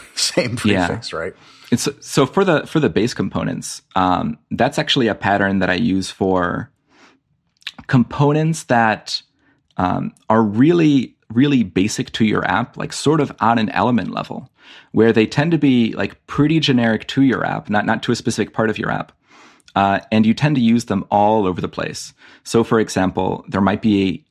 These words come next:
Speaker 2: a, a base button component, uh, which you'll use in place of the actual button element. Uh, and you'll use that all over your app. And something nice about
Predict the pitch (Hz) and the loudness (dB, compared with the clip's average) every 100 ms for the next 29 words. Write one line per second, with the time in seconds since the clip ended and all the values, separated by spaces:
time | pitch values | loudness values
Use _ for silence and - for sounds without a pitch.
0 | - 90 82 87 90 - 90 98 98 90 | -2 -2 0 0 0 -4 -2 -2 -4 -4
1 | 80 87 82 - - _ _ - _ _ | -6 -6 -8 -12 -18 _ _ -20 _ _
2 | 87 85 92 - - _ _ _ 110 - | -2 0 -2 -6 -10 _ _ _ 0 4
3 | 123 107 101 98 98 - 104 95 143 127 | 4 4 4 2 0 -2 -2 2 2 2
4 | - - 101 101 101 - 95 87 95 82 | -2 -4 -2 0 0 -2 -2 -2 -2 0
5 | 98 98 87 - - _ _ _ _ _ | 0 -2 -6 -10 -18 _ _ _ _ _
6 | _ _ _ _ 95 92 92 101 101 110 | _ _ _ _ 0 2 2 2 4 2
7 | 104 95 110 135 127 117 85 80 87 - | 2 0 2 2 2 2 2 0 -2 -12
8 | - - 107 113 - _ _ - - 139 | -20 0 0 0 -6 _ _ -8 -2 2
9 | 123 110 131 156 131 110 104 95 - | 2 4 2 0 0 2 2 -2 -10